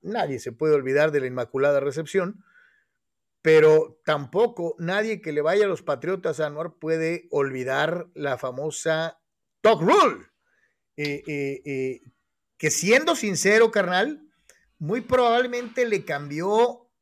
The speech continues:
el rumbo de la historia a la franquicia de los Patriotas de Nueva Inglaterra.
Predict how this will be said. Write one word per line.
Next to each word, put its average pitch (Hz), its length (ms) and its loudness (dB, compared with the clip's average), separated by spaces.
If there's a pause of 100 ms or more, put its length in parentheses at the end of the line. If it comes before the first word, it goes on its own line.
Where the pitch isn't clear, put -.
(140)
el 151 220 0
rumbo 226 480 -4
de 202 80 -6
la 156 120 -4
historia 196 800 -4
a 143 100 -8
la 143 120 -8
franquicia 180 840 -8 (460)
de 143 180 -6
los 143 200 -4
Patriotas 156 960 -4
de 131 240 -8
Nueva 123 280 -6
Inglaterra. 120 720 -2